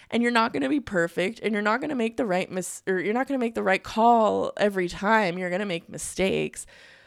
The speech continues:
But just figuring out how you feel about your current position, looking around at, like, well, the job market's the best it's been in a long time. Maybe it wouldn't hurt to look around, or I really wanna make this amount of money by the time I'm this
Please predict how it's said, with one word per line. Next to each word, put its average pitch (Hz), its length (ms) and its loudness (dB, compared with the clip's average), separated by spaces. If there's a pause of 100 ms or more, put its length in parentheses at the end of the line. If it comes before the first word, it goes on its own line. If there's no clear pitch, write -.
(120)
But 233 120 -4
just 262 440 -6 (160)
figuring 311 560 -4
out 269 140 -4
how 254 100 -6
you 240 140 -4
feel 247 460 0
about 233 200 2
your - 120 -8
current - 420 -4
position, 226 800 0 (420)
looking 285 380 -4
around 214 580 -2
at, 190 200 -2
like, 180 260 -2
well, 247 220 0
the 240 100 -2
job 220 320 0
market's 254 440 -2
the 180 100 -2
best 233 340 2
it's - 140 -16
been 269 240 2
in 226 100 -2
a 185 80 -4
long 175 300 -4
time. 165 300 -6
Maybe 190 220 -4
it 247 40 -2
wouldn't 233 260 -2
hurt 262 440 -2
to 190 100 -6
look 180 240 -6
around, 156 520 -4
or 147 300 0 (400)
I 214 80 4
really 277 320 2
wanna 262 180 0
make 220 480 -2
this 220 200 0
amount 220 280 -2
of 185 60 -4
money 196 420 -2
by 170 140 0
the 165 120 0
time 196 300 -6
I'm 160 200 -6
this 190 260 -2